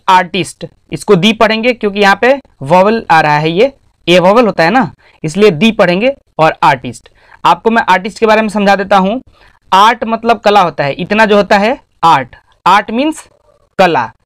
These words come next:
और आईएसटी लग गया ना तो आर्टिस्ट बन गया, यानी कि कलाकार।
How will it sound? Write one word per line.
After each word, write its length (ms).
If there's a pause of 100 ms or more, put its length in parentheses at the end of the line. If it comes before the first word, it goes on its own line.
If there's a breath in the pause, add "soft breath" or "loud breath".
(540 soft breath)
और 220 (220)
आईएसटी 380
लग 140
गया 120
ना 220 (420)
तो 60
आर्टिस्ट 500
बन 200
गया, 220 (120)
यानी 240
कि 200 (120)
कलाकार। 520